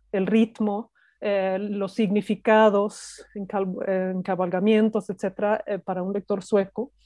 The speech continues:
que de lector mexicano, ¿no? Entonces, ese es un proceso por el que estoy pasando justo en estos momentos. ¿Qué hago con estos poemas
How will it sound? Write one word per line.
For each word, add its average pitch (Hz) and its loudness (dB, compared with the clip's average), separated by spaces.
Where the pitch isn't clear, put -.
que 202 2
de 202 0
lector 185 -6
mexicano, - -12
¿no? 190 -4
Entonces, 202 0
ese 208 2
es 196 0
un 214 4
proceso 226 2
por 196 -2
el 180 -6
que 190 -6
estoy 196 -6
pasando 202 -4
justo - -4
en 190 -6
estos 190 -8
momentos. 190 -4
¿Qué 208 2
hago 185 2
con 190 -4
estos 185 -8
poemas 196 2